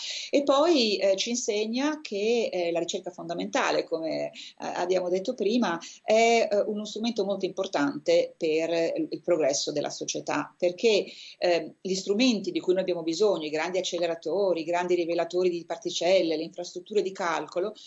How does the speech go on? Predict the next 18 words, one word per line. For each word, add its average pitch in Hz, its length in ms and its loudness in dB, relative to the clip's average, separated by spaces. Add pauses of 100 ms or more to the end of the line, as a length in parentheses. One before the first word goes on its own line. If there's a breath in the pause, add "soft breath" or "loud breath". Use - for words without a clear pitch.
(240 loud breath)
ehm, 185 680 2
sono 240 380 -2
molto 247 240 0
complessi 185 540 0
e 175 40 -8
molto 214 200 -6
avanzati, 175 500 -4
quindi 175 220 -2
richiedono 180 400 0
lo 170 80 -4
sviluppo 185 400 -2
di 170 80 -6
tecnologie 180 760 0
di 175 120 0
punta 180 640 -4
in 175 140 -6
molti 214 320 -4
campi, 156 520 -4